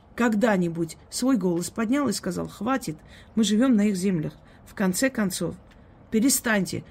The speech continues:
Вы что, не знали об этом? Не верю. Просто вас устраивало, потому что вы видели, что вы безнаказаны. Вы можете творить, что хотите. У вас дядюшка,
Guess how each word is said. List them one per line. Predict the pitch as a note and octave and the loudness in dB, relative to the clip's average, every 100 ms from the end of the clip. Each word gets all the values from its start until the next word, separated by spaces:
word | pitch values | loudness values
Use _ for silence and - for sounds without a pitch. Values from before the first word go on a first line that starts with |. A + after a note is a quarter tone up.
| - | -8
Вы | G3 | -2
что, | A3 - | 0 2
не | G3+ G#3+ | 2 2
знали | A3 C#4+ A3 | 2 2 2
об | E3 E3 | 0 -4
этом? | D#3+ - - - - - - F#3 | -8 -12 -16 -20 -20 -20 -8 -2
Не | G3 | 0
верю. | F3+ F#3+ F3+ - - - - - - | 2 2 0 -6 -14 -20 -20 -20 -2
Просто | A#3+ E4+ - | 2 4 4
вас | D4+ D#4 D#4 | 4 4 2
устраивало, | - D4+ D#4+ C4 G3 E3+ D#3+ - | 0 4 6 6 2 0 -2 -8
потому | - G3+ | -6 -4
что | G3+ B3 | -2 0
вы | C4+ | 0
видели, | F4+ E4 G#3+ | 0 0 -2
что | - G3+ | -2 -4
вы | F#3+ B3+ | 0 0
безнаказаны. | F#3+ A#3+ A#3+ B3+ B3+ G3 F#3+ F3+ E3+ F3 - - - - - | 2 0 0 -2 0 -2 0 -2 -4 -8 -14 -20 -20 -14 2
Вы | A3+ | 4
можете | C4 B3+ B3+ | 6 4 0
творить, | A3+ A3+ E4 | -2 -2 -2
что | - C4 | 0 -2
хотите. | C4+ D4+ D4+ G3 E3 D3+ - - - - - - - | 0 -2 -2 -6 -6 -10 -10 -16 -20 -20 -20 -20 -6
У | G#3+ | 2
вас | C4+ C#4 G#3+ | 2 2 0
дядюшка, | F3+ B3+ G3+ F#3 - F3 D#3+ | 2 2 2 -2 -4 -4 -6